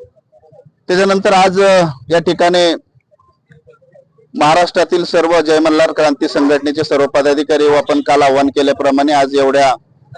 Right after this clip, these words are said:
मोठ्या संख्येने या ठिकाणी उपस्थित राहिले आणि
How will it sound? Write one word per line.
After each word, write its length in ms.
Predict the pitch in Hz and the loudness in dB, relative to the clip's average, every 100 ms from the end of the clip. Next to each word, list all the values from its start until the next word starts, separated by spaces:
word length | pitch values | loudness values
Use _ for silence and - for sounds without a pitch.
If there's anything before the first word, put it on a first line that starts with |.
| - - - | -20 -14 -6
मोठ्या 240 | 143 165 | -2 -2
संख्येने 380 | 160 143 160 160 | 0 -2 0 0
या 100 | 147 | -2
ठिकाणी 360 | - 135 143 | -2 -2 0
उपस्थित 460 | 151 139 135 143 135 | 0 -2 -4 -4 -2
राहिले 300 | 131 131 147 - _ _ _ - - _ _ _ - - | 0 0 -2 -4 _ _ _ -20 -20 _ _ _ -20 -6
आणि 360 | 143 170 185 | -2 0 0